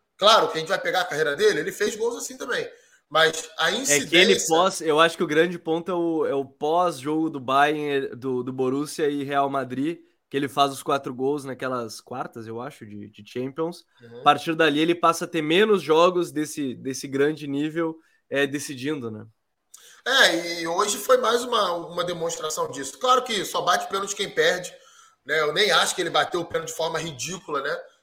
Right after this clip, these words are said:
Speaker 1: É, tem, tem mérito do, do, do Guillermo Ochoa também, mas fica o registro, né? Um jogador que vai pro quarto jogo aí de Copa do Mundo, não conseguiu fazer, não conseguiu marcar gols.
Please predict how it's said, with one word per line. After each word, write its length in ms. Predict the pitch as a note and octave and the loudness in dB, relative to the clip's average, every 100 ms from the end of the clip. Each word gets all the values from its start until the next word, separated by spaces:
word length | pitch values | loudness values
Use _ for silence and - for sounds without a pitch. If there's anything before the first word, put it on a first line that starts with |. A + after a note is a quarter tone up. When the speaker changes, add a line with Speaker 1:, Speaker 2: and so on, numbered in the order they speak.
| _ B2 | _ -6
Speaker 1:
É, 100 | C3+ | -4
tem, 300 | - D#3+ D3+ | 2 2 2
tem 120 | D#3 D3+ | -4 0
mérito 360 | C#3+ D#3 - | 2 2 -2
do, 400 | D#3+ D#3 D3 C#3 | -2 0 0 -2
do, 320 | C#3+ D3 C3+ | 2 2 2
do 100 | C3 | -8
Guillermo 400 | C3 C3 D3+ D#3 | -12 0 2 2
Ochoa 380 | D3 - D3+ D#3 | -2 -2 0 0
também, 360 | D#3 C3 C#3 C3+ - _ _ _ | 0 -2 -2 -2 -8 _ _ _
mas 540 | F#3+ F3+ G3+ - - _ - | 8 8 8 0 -6 _ -20
fica 300 | - A3+ G#3+ | -12 -6 -2
o 20 | |
registro, 460 | B3 E3+ E3+ - D3 | -2 -4 -8 -10 -6
né? 160 | E3 - _ _ _ | -6 -8 _ _ _
Um 100 | C3+ | -16
jogador 460 | C#3 D#3 D3+ D#3+ E3 | -8 -6 -4 -6 -10
que 420 | F#3 F3 D#3+ B2 _ _ _ - | -10 -6 -6 -8 _ _ _ -6
vai 120 | C#3+ | -6
pro 200 | F3+ E3 | -6 -2
quarto 340 | D#3+ G#3 - | 2 2 2
jogo 240 | F3 F#3 F#3 | -6 -6 -4
aí 80 | F3+ | -6
de 80 | |
Copa 260 | - F3+ G3 | -4 -4 -4
do 120 | F#3 | -8
Mundo, 420 | F3+ F#3+ A3 A3 | -8 -6 -6 -8
não 160 | G3+ G3+ | -6 -6
conseguiu 420 | G3 F#3 E3 F3+ | -6 -8 -8 -10
fazer, 560 | F#3 F#3+ E3+ F3 F#3+ G3+ | -6 -4 -4 -2 0 0
não 120 | F3 | -2
conseguiu 320 | F3 E3 E3 | -6 -10 -10
marcar 320 | E3 E3 F3 | -8 -4 -4
gols. 340 | E3+ F#3 G3 | -2 0 0